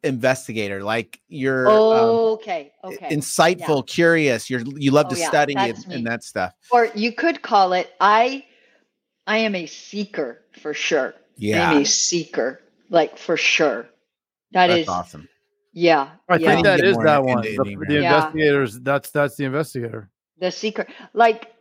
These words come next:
Speaker 2: I will tell you, to write my book, if we ever talk about my book, I
Speaker 1: <laughs>
Speaker 2: had to give up stand-up because now I had a short career in stand-up.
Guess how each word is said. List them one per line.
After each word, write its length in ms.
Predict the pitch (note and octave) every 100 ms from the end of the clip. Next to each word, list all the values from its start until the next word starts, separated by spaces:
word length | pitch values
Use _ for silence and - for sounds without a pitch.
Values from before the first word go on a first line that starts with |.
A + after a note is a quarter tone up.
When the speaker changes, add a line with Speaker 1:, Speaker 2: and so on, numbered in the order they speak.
| _
Speaker 2:
I 200 | G3+ G#3+ A3+
will 160 | A3
tell 320 | G#3+ B3 C#4
you, 420 | D4+ G3+ D#3 D#3+ F3 _ _ _ _ _ -
to 200 | - G#3
write 320 | F3+ A3 A#3
my 160 | G#3 F3+
book, 560 | F3 A3 F3 E3 - - _ _ _ -
if 180 | E3 -
we 260 | E3 D#3
ever 180 | - D#3+
talk 300 | D#3 F3 D#3+
about 240 | E3+ D#3 D#3
my 140 | D3+
book, 360 | D#3+ A#3 G3+ - _ _ _ _ -
I 640 | G3+ G3+ G3+ G#3 G#3 G3+
Speaker 1:
<laughs> 40 | -
Speaker 2:
had 240 | F3+ E3+
to 80 | F#3
give 260 | E3 F#3 F3
up 220 | E3 -
stand-up 720 | - - F3+ D#3 C3 - _ _ _ _ _ _ _ _ _
because 640 | G3 - F3 D#3 C#3+ - _ _ _
now 260 | F3 E3 D3+
I 100 | F3
had 180 | F3+ F3+
a 20 | F#3
short 400 | - G#3 G#3 -
career 380 | A3+ A#3+ C#4
in 140 | D4+ A3+
stand-up. 640 | - E3 C3 A#2+ C#3 -